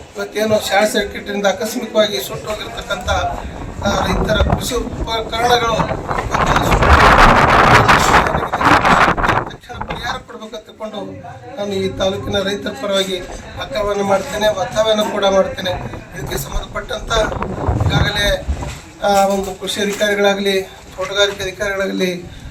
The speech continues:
ಆ ಒಂದು ಶಾರ್ಟ್ ಸರ್ಕ್ಯೂಟ್ ಒಳಗಾಗಿರ್ತಕ್ಕಂಥ ಒಂದು ಕೆ ವಿ ಅಧಿಕಾರಿಗಳು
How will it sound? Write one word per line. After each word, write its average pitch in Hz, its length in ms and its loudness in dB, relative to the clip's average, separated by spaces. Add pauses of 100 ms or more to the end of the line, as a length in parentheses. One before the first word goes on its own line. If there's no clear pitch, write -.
(240)
ಆ 208 40 2
ಒಂದು 196 440 2
ಶಾರ್ಟ್ 196 240 2
ಸರ್ಕ್ಯೂಟ್ 196 380 -4
ಒಳಗಾಗಿರ್ತಕ್ಕಂಥ 190 840 2
ಒಂದು 180 300 0
ಕೆ 208 140 2
ವಿ 208 160 0
ಅಧಿಕಾರಿಗಳು 208 720 2